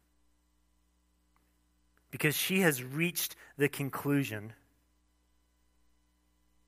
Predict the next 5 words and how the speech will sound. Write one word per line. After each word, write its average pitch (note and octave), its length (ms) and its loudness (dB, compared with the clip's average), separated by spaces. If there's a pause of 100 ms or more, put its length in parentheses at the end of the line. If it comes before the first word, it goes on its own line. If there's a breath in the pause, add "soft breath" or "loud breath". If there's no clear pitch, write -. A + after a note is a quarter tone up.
(680)
that C3+ 160 0
the C3+ 180 -2
only D#3+ 340 2
thing B2+ 480 -2 (500)
worth A#2+ 380 0